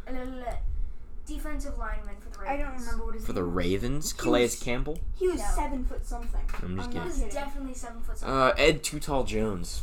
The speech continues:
Speaker 2: Nope, not him.
Speaker 3: Dang.
Speaker 1: He, it
Speaker 2: Yeah, I don't know how it's not him. Um,
Speaker 3: All right, while Noah finds this, tell us about this Ted Hendricks.
Speaker 1: So, um, he was pretty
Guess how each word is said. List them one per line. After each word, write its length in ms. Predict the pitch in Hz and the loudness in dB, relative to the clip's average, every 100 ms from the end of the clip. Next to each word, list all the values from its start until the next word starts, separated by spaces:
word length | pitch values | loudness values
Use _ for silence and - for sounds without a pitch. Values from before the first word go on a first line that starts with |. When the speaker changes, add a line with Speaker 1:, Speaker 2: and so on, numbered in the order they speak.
| 254 | 2
Speaker 2:
Nope, 200 | 262 269 | 0 -2
not 180 | 254 254 | 0 0
him. 220 | 285 247 - | 0 2 2
Speaker 3:
Dang. 300 | - - - - - | 0 -2 0 2 2
Speaker 1:
He, 200 | 294 302 - 311 | -2 -2 -4 -2
it 60 | |
Speaker 2:
Yeah, 140 | 311 - | -2 -2
I 60 | 285 | -2
don't 200 | 302 294 | -2 -2
know 240 | 277 240 226 - | -4 -2 -2 -2
how 360 | - - 466 440 | -4 -6 -4 -4
it's 240 | - - | -6 -6
not 140 | - - | -2 0
him. 260 | - - - - - - - - | 0 0 0 0 0 0 0 0
Um, 400 | 214 214 - - | 0 0 0 0
Speaker 3:
All 100 | - 113 | 2 4
right, 60 | |
while 120 | 113 | 6
Noah 240 | 127 131 131 | 6 4 4
finds 360 | 143 135 127 | 2 0 0
this, 400 | 110 92 - - - - - - - - - | 0 0 -2 -4 -4 -4 -2 -2 -2 -8 -6
tell 140 | - 123 | 2 2
us 100 | - | 4
about 200 | 117 110 | 2 2
this 120 | 104 | 2
Ted 200 | - 127 | 2 2
Hendricks. 560 | 110 101 80 78 - - - - - | 2 0 0 -2 -2 -4 -4 -2 -2
Speaker 1:
So, 640 | - - 294 285 269 269 262 | -2 -2 -2 -2 -2 -2 0
um, 500 | 262 262 - - - - - | 2 2 2 0 -2 -2 -2
he 160 | 311 392 440 480 - - 262 | -2 -4 -2 0 0 0 -2
was 640 | 277 247 240 240 233 - - | -2 -2 -4 -6 -6 -8 -8
pretty 760 | - 269 294 285 294 302 330 | -8 -6 -6 -4 -4 -4 -6